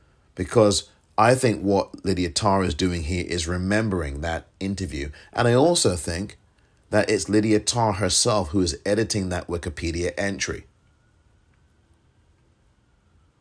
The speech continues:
She is constructing a narrative about herself. She wants to think that this is the person that she still is.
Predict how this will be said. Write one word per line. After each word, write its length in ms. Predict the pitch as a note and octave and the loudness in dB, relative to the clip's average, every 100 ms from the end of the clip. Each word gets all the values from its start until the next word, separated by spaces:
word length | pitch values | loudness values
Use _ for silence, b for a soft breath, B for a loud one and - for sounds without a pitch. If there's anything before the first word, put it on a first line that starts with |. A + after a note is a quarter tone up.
| _ _ B B B | _ _ B B B
She 300 | - B2 A#2+ - | 2 4 4 4
is 200 | G#2+ G#2+ | 2 2
constructing 1000 | - G2+ - - A#2+ A2+ - G2+ F2 D#2 - | 0 0 0 0 0 0 -2 -4 -2 -6 -8
a 160 | E2+ | -6
narrative 720 | E2 F2 F#2+ F#2+ - E2 D2+ - | -4 0 2 0 0 -4 -4 -6
about 500 | D2+ D2 F#2 F#2 - | -8 0 0 2 -2
herself. 560 | E2 D2+ - D2 - - B B B | -6 -2 -2 -2 -8 -14 B B B
She 200 | - A#2+ | 2 2
wants 460 | A#2 D3+ D#3 - | 2 2 4 2
to 120 | - | 0
think 420 | C3+ - C#3+ - - | -2 0 0 -2 -4
that 220 | E2+ - | -6 -4
this 320 | E2+ A#2+ - | 2 2 4
is 120 | A#2+ | 0
the 100 | - | -4
person 520 | - - F2+ - F2 | -4 0 2 2 -2
that 140 | D#2+ - | -4 -4
she 180 | - E2 | -2 0
still 540 | - - A2+ G#2 F#2+ - | 0 2 2 2 0 0
is. 440 | G#2 E2 B1 - | 0 0 -2 -8